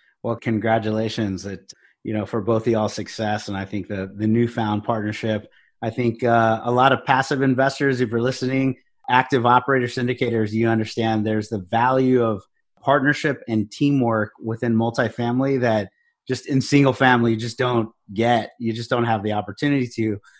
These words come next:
And, you know, that's a great way to scale and continue on the business. And the engineers, the two engineers getting after it. So that's good.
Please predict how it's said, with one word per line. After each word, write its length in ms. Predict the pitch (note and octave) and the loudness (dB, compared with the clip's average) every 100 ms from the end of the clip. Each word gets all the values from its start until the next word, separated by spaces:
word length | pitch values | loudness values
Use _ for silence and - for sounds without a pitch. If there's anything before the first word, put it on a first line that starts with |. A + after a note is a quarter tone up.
| _ - | _ -6
And, 340 | A2+ A2 G#2+ - _ | -2 0 0 -4 _
you 180 | B2+ A#2 | -10 -6
know, 120 | G#2+ | -6
that's 220 | F#2+ A2 A2+ | -4 -6 -8
a 80 | |
great 260 | G2 A#2 A2 | -6 -2 0
way 160 | G#2+ G#2 | 0 -2
to 80 | |
scale 400 | G2+ - A2 A2 | -6 -6 -2 -2
and 160 | G2+ F#2+ | -2 -6
continue 360 | - F#2+ G#2 G#2 | -10 -8 -6 -6
on 140 | G2+ | -6
the 80 | F#2+ | -8
business. 440 | G#2 G2 G2+ - | -10 -8 -8 -10
And 120 | F#2+ F2 _ _ - | -14 -18 _ _ -8
the 120 | A2 | -4
engineers, 840 | B2 C3 B2 C3 D3+ E3+ D#3 B2+ - | 0 0 2 4 6 8 8 6 0
the 120 | A#2 | -6
two 260 | A2 D3 D3 | -2 2 4
engineers 640 | D3 C3+ C3+ C3+ C#3+ C3 | 4 2 2 2 4 2
getting 280 | A#2 B2 A2 | 0 0 2
after 380 | A2 G#2+ - G2 | 2 0 -4 -8
it. 120 | F2 - _ _ _ | -8 -12 _ _ _
So 240 | - A#2 A2 | -8 -2 2
that's 240 | A#2 A#2+ | 2 0
good. 360 | - B2 A2+ | 0 2 0